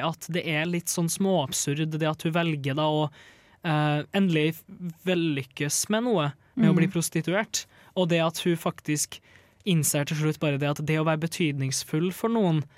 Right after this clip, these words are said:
Speaker 1: er jo egentlig det som var hensikten hele tiden, og man kan jo bare leve lykkelig med det. Altså, man trenger ikke all det andre driten, rett og slett.
Speaker 2: Nei, og så, og så tenker jeg også sånn at vi mennesker har jo så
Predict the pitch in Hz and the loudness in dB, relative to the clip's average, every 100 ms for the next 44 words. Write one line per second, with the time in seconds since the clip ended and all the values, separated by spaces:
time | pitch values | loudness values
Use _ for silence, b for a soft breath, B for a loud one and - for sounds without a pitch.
0 | b - 190 143 151 165 139 143 147 143 | b -2 0 2 2 0 0 -2 -2 -2
1 | - 156 151 160 165 139 - 160 156 147 | -2 -2 0 -2 -4 -6 -4 -2 0 -2
2 | - 156 196 170 170 170 165 170 147 147 | -2 0 0 0 0 0 0 -2 -2 -2
3 | 156 143 139 - _ _ _ 180 170 143 | -2 -2 -4 -10 _ _ _ -2 0 0
4 | 143 143 165 - - 135 139 143 143 147 | -2 -2 -4 -6 -6 -4 0 0 -2 0
5 | 220 226 185 175 175 170 165 - 139 131 | 0 0 -2 -4 0 0 0 -2 -4 -4
6 | 120 185 208 208 196 160 160 - 156 156 | -2 -2 0 0 0 -2 -4 -8 -6 -4
7 | 143 131 147 147 160 151 156 156 - _ | -2 -4 -4 -2 -2 -4 -6 -8 -14 _
8 | B B B 269 294 262 285 - 247 254 | B B B 2 4 2 0 0 2 2
9 | 247 208 185 185 262 226 - 214 208 214 | 2 2 2 4 2 2 0 4 6 8
10 | 233 190 - 180 208 175 190 | 8 4 2 2 4 4 0